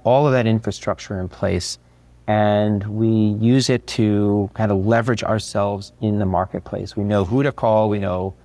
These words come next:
we know how to underwrite real estate. We know how to manage the risk, and we know we have all the relationships with the brokers and the tenants, et cetera, to get there. It's not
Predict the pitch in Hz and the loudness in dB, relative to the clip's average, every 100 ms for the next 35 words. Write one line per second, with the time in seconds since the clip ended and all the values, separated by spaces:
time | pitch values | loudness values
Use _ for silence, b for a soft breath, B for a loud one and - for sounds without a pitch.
0 | b - 104 95 123 123 - 123 123 117 | b 0 0 2 2 2 2 0 2 0
1 | 110 113 110 110 - 104 104 104 98 92 | 0 0 -2 -2 -4 -4 -2 -2 -4 -4
2 | 95 110 113 113 - 104 104 104 - - | -2 -2 -2 -4 -6 -4 -2 -2 -6 -16
3 | - 101 101 98 98 98 95 95 92 113 | -10 -6 -4 -2 -2 -2 -2 -4 -2 -2
4 | 117 107 107 104 110 - 107 - 104 98 | -2 0 -2 -2 -6 -6 -8 -8 -8 -6
5 | - 110 117 104 110 107 - 117 101 - | -2 -2 -2 -4 -4 -8 -6 -6 -6 -8
6 | - - 104 101 98 107 101 92 - - | -18 -6 -4 -4 -4 -4 -4 -4 -6 -8
7 | 101 - - 113 - 117 120 139 135 | -8 -6 -2 0 2 2 2 0 -2